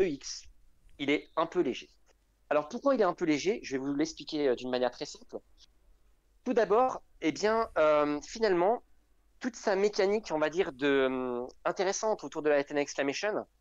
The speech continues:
elle est quasiment pas jouée. Elle est, elle est dépassée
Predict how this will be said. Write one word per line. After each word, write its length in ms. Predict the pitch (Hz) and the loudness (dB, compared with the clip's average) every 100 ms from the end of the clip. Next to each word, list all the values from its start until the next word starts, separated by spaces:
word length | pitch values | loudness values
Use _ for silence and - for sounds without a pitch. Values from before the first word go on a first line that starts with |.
| _ _ _ _ _ - _ - - - | _ _ _ _ _ -20 _ -20 -12 -2
elle 120 | 160 | 0
est 120 | 180 | 0
quasiment 420 | - 208 170 190 190 | 0 -2 2 2 2
pas 100 | 156 | -2
jouée. 220 | 123 104 - _ | -2 -10 -16 _
Elle 140 | 151 156 | 0 2
est, 200 | 208 - | 0 0
elle 140 | 151 151 | 2 2
est 60 | |
dépassée 600 | 135 226 240 208 - 170 | 2 -2 0 -2 -2 -6